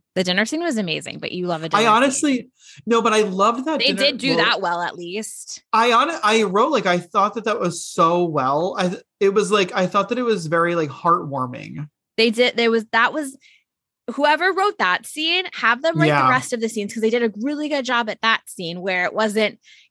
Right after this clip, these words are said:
Speaker 1: in your face. It was Charlotte showing her knowledge, which includes knowledge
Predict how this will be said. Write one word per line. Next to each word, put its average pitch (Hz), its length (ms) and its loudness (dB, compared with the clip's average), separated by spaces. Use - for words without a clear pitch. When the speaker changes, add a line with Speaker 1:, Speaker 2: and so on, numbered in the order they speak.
Speaker 1:
in 285 220 2
your 247 260 2
face. 220 540 -2
It - 100 -2
was 233 240 0
Charlotte 233 580 0
showing 220 460 -2
her 208 320 0
knowledge, 226 640 2
which 208 180 -2
includes 220 480 -4
knowledge 220 480 0